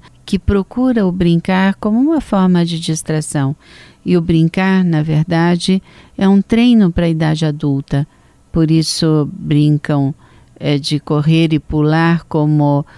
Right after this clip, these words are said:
uma forma de desenvolver seus músculos, a seu corpinho. Brincam de bonecas, brincam de carrinhos, imitando o que eles veem à sua volta.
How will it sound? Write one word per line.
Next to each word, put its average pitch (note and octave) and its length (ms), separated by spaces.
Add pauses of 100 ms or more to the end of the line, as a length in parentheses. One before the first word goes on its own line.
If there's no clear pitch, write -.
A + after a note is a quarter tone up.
(220)
uma D#3 200
forma D3+ 420
de C#3+ 140
desenvolver D3+ 920
seus D3 320
músculos, F3+ 1000 (160)
a D#3 140
seu D3 240
corpinho. F#3+ 760 (320)
Brincam D#3+ 920 (360)
de D3 120
bonecas, E3 840
brincam D3+ 720
de C#3+ 160
carrinhos, F#3 800 (400)
imitando A#3 720
o A3 40
que - 140
eles G3+ 280
veem F#3 280
à F#3+ 60
sua G3 260
volta. D#3 640